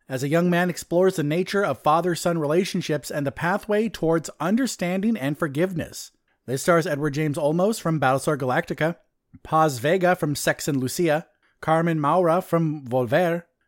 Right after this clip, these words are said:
Jessica Marias from Packed to the Rafters, and introducing Michael Crisafulli. Crisafulli, I think. Again, uh, just like, uh, what other movie was it?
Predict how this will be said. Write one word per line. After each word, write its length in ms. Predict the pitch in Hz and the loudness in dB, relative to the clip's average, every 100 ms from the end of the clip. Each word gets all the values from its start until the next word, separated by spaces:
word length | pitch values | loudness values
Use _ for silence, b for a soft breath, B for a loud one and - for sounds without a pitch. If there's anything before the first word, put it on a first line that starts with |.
| _ | _
Jessica 400 | 151 156 160 160 | -4 -4 0 0
Marias 540 | 139 151 185 165 175 - | 2 2 4 2 0 -2
from 320 | 143 160 180 | 2 2 2
Packed 380 | - 147 - - | 0 0 -2 -4
to 100 | 143 | -2
the 100 | 123 | 2
Rafters, 500 | 143 165 190 214 - B B | 2 2 0 0 -4 B B
and 120 | 117 147 | -4 -2
introducing 760 | 175 165 165 190 220 220 208 202 | -2 0 2 2 2 0 0 -2
Michael 600 | 139 185 190 202 214 - _ _ _ - | -2 0 2 2 2 -2 _ _ _ -10
Crisafulli. 880 | - 180 160 - 196 185 120 76 - _ _ _ | -2 -2 -2 2 6 6 2 -8 -20 _ _ _
Crisafulli, 720 | - 226 170 131 113 78 73 - | 2 2 4 0 -4 -8 -12 -14
I 120 | 113 | -12
think. 340 | 90 - - _ _ _ _ - | -12 -16 -18 _ _ _ _ 0
Again, 480 | 226 277 302 196 120 | 2 4 4 4 0
uh, 180 | 147 160 | 0 0
just 400 | 135 214 214 180 | 2 0 0 -2
like, 460 | 165 170 180 - - | 2 4 2 -2 -6
uh, 200 | 165 156 | -2 0
what 180 | 160 160 | 0 0
other 160 | 151 | -2
movie 240 | 143 135 135 | -2 -4 -4
was 220 | 127 123 | -4 -6
it? 240 | 117 - | -8 -10